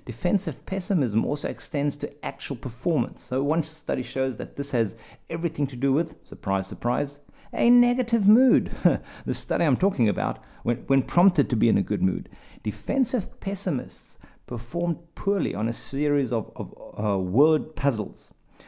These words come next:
However, when they were in a bad mood, by being instructed to imagine how a scenario might have negative outcomes,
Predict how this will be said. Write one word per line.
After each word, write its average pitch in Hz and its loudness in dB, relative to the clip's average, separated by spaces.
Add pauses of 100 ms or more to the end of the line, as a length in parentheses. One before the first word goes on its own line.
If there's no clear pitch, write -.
(320)
However, 131 0
when 123 2
they 127 2
were 123 0
in 120 4
a 101 2
bad 139 -2
mood, 104 2
by 104 -2
being 180 2
instructed 185 -2
to 139 0
imagine 131 0
how 113 0
a 110 2
scenario 107 2
might 110 4
have 101 -4
negative 110 0
outcomes, 110 -2